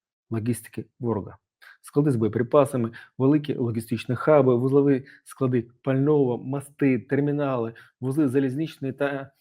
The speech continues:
автомобільної інфраструктури. Ці, м,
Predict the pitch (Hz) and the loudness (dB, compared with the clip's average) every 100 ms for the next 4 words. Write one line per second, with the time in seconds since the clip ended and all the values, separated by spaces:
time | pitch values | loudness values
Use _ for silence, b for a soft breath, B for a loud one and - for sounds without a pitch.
0 | - 131 - 143 135 156 143 - 143 - | -18 -14 -6 -4 0 0 0 -4 -8 -12
1 | 127 - - 110 92 95 _ _ _ _ | -12 -12 -12 -14 -14 -18 _ _ _ _
2 | b b b _ - 233 214 165 B B | b b b _ -6 0 2 2 B B
3 | B 139 139 - | B -4 -4 -4